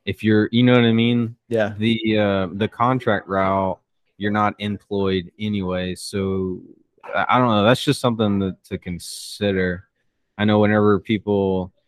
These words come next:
Speaker 1: that we've interviewed, one guy, I mean, he mentioned it was partly because he had a visa. And so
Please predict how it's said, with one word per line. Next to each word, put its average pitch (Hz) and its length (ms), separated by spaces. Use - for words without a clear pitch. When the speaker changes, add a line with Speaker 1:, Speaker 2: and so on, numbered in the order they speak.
Speaker 1:
that 95 180
we've 101 280
interviewed, 90 840
one 135 280
guy, 101 440
I 101 60
mean, 107 180
he 107 140
mentioned 101 440
it 98 80
was 95 220
partly 98 680
because 90 560
he 95 340
had 90 260
a 82 220
visa. 123 560
And 101 360
so 95 440